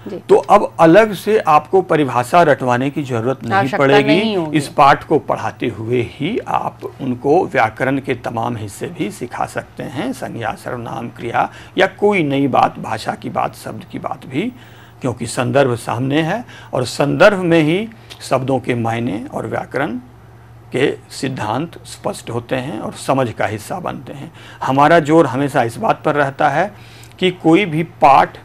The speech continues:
Speaker 2: सिर्फ प्रश्न उत्तर तक सीमित न रहे, उसमें, उसके दौरान की जाने वाले असेसमेंट उसके सीखने की प्रक्रिया का अनिवार्य हिस्सा बने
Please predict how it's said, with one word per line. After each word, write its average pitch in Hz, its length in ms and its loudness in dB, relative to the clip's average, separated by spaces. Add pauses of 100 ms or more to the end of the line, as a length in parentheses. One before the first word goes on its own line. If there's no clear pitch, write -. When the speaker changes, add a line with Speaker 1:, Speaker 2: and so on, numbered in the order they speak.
(240)
Speaker 2:
सिर्फ 160 220 -2 (120)
प्रश्न 165 240 2
उत्तर 151 280 0
तक 131 200 -6
सीमित 131 380 -4
न 117 120 -4
रहे, 135 380 0 (920)
उसमें, 175 420 0 (300)
उसके 202 280 4
दौरान 175 400 6
की 175 220 -4
जाने 160 280 6
वाले 160 240 8
असेसमेंट 151 720 0 (100)
उसके 139 260 -2
सीखने 165 460 -4
की 202 120 -4
प्रक्रिया 139 500 2
का - 160 -4
अनिवार्य 127 520 2
हिस्सा 107 380 0
बने 147 300 -2